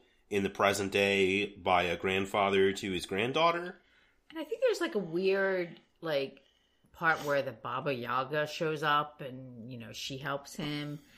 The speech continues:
Speaker 2: But you know what? I read this story and I was like, "Okay, this is Neil Gaiman riffing on this sort of fan-, fantasy fairy tale element." And then when I read, like, the synopsis of it, and I realized that the people were supposed to be werewolves,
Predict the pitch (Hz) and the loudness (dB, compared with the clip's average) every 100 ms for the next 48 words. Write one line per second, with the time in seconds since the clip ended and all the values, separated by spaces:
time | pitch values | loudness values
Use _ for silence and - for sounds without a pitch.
0 | - - - 285 285 302 359 427 - 247 | -20 -14 -4 -2 0 0 0 0 2 0
1 | 226 254 262 381 - - 220 175 160 165 | 2 0 0 -2 -2 -2 2 2 0 -2
2 | 160 170 170 143 147 - 156 151 147 151 | -2 -2 -2 -2 -4 -6 -10 -10 -14 -12
3 | 147 131 135 135 127 123 120 131 123 120 | -10 -6 -6 -6 -8 -10 -10 -10 -10 -10
4 | 120 - 120 117 - 123 120 117 - _ | -12 -10 -8 -8 -10 -12 -12 -14 -20 _
5 | _ _ _ - 151 135 127 127 - 123 | _ _ _ -8 -6 -6 -8 -12 -12 -12
6 | - 120 120 - 120 87 117 117 110 - | -8 -6 -6 -8 -10 -8 -10 -10 -12 -14
7 | - - - 196 226 233 233 202 196 185 | -20 -20 -12 -2 0 2 2 2 2 4
8 | 175 165 160 - 147 156 - 240 262 262 | 2 0 -6 0 2 2 -2 -6 -4 -2
9 | 262 247 175 170 165 165 170 190 190 170 | -2 -2 -2 -2 0 2 2 0 -4 -8
10 | 160 170 165 170 165 - 170 - 165 143 | -10 -10 -6 -4 -4 -6 -10 -8 -8 -8
11 | 120 120 127 165 226 349 523 523 - | -8 -6 -2 -2 -2 -6 -6 -6 -16